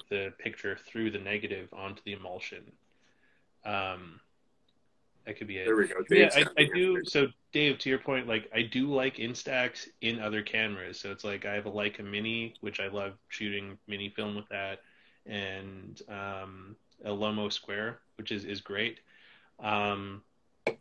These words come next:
Speaker 1: and I do have to say, the one camera that I have used of Fuji's that I don't think is an absolute piece of shit, which I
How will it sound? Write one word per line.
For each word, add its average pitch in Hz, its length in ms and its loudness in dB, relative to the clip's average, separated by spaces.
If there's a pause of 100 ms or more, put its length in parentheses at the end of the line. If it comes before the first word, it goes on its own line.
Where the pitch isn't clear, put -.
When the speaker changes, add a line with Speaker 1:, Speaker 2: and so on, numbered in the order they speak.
(260)
Speaker 1:
and 135 80 6
I 147 60 10
do 151 140 10
have 160 180 10
to 147 60 -6
say, 120 220 4
the 113 180 -4
one 123 400 2
camera 127 480 0
that 110 160 0
I 107 100 2
have 110 320 -2
used 110 260 -2
of - 80 -10
Fuji's 107 460 -4
that 104 140 -6
I 104 80 0
don't 104 280 -4
think 110 220 -8
is 104 100 -4
an 101 100 -6
absolute 104 380 -4
piece - 220 -6
of - 80 -6
shit, 101 360 -2
which 104 200 -6
I 98 320 -4